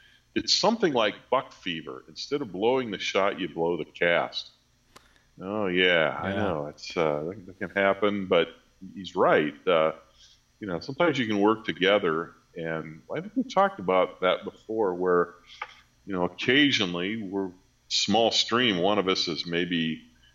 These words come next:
Speaker 1: you know, upstream just a few yards saying, "Okay, yeah, crawl, crawl to the right, put your cast, you see that tree in the opposite bank,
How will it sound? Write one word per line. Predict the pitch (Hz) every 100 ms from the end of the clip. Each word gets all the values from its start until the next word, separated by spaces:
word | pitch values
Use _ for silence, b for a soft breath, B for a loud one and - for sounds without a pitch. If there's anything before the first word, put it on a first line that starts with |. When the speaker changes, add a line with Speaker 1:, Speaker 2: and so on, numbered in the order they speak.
| b
Speaker 1:
you | 80
know, | 73 71 69 -
upstream | 82 - _ - - 95 95 92 82
just | 95 -
a | -
few | - 95
yards | 85 80 85 87 82 -
saying, | - 80 80
"Okay, | 131 - 131 127
yeah, | 127 120 104
crawl, | - - 80
crawl | - 123 160 143
to | 127
the |
right, | 117 127 131 95 - _
put | 135 -
your | - -
cast, | 110 117 - - _ b b
you | -
see | - 143
that | 135 -
tree | - 143 139
in |
the | 120
opposite | 113 123 - - 104 71
bank, | 110 127 120